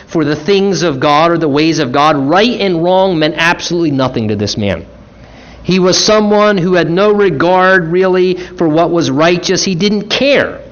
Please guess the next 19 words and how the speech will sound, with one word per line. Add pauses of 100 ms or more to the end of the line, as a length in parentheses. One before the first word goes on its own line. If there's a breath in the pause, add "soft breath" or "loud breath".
(260)
about
doing
what
was
just
in
a
situation. (180)
This
is
what
he
was
like. (460 loud breath)
We
also
told
of
him